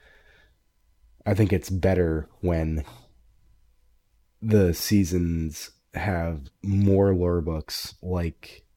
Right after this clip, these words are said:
I mean, I guess, like, the expansions. Because, like, when you go through, like, all the lore books, Forsaken had the biggest dump of, of lore books. But Season of the Forge, Season of the Drifter, you know, they had four and six, uh, respectively.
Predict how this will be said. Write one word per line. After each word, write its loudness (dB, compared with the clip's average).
I -4
mean, 0
I -4
guess, -4
like, -2
the -2
expansions. -4
Because, 0
like, -6
when 2
you 2
go 4
through, 0
like, -4
all 0
the -4
lore 2
books, -6
Forsaken -2
had -2
the -6
biggest -8
dump -6
of, -12
of -10
lore -6
books. -10
But 0
Season 6
of 4
the 0
Forge, 4
Season 2
of 0
the -4
Drifter, 0
you -2
know, -2
they -2
had 0
four 4
and 0
six, -4
uh, -6
respectively. -2